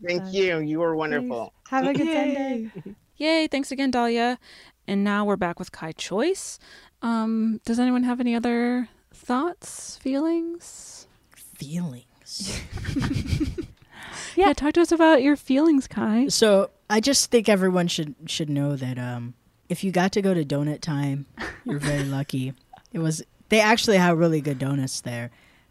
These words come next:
Speaker 4: but it
Speaker 3: Oh.
Speaker 4: later became a, a Trejo's Tacos, and then it became a
Speaker 3: Mm.
Speaker 4: Trejo's Donuts, and
Speaker 3: Mm.
Speaker 4: now it, it might be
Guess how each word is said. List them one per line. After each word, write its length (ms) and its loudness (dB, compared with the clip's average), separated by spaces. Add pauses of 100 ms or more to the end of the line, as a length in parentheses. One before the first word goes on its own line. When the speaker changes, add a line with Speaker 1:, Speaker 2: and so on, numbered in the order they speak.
Speaker 4:
but 140 -2
it 220 0
Speaker 3:
Oh. 20 -4
Speaker 4:
later 320 4
became 360 2
a, 260 -4
a 120 -6
Trejo's 880 0 (160)
Tacos, 580 4
and 140 2
then 120 6
it 100 2
became 300 0
a 80 0
Speaker 3:
Mm. 40 -12
Speaker 4:
Trejo's 480 6
Donuts, 640 0 (380)
and 120 -6
Speaker 3:
Mm. 460 0 (140)
Speaker 4:
now 460 2
it, 280 -4 (260)
it 180 2
might 340 2
be 520 2